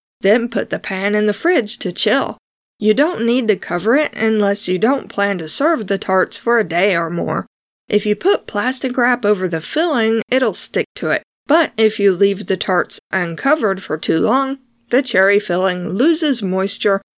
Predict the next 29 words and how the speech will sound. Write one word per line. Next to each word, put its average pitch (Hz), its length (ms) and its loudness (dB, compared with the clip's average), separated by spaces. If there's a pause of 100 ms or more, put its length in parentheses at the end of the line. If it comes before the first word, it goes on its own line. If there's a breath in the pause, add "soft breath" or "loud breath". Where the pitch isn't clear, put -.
and 285 360 0
gets - 400 0
rubbery 180 600 0
on 185 280 -4
the 151 180 -2
outside. - 560 -2 (540)
After 202 340 -2
an 180 180 -2
hour 269 460 2
or 185 100 0
two, 185 300 2
though, 214 320 0 (280)
the 262 100 4
tarts 196 520 -2
should 170 260 -4
be 156 140 -8
nicely 302 640 -2
chilled 190 460 0 (120)
and 277 280 0
ready 180 340 0
to 269 300 -2
eat. - 340 0 (460)
If 226 180 2
you 233 160 0
eat 415 240 2
them 226 220 0
before 269 420 2
they're 185 220 0
chilled, 180 480 0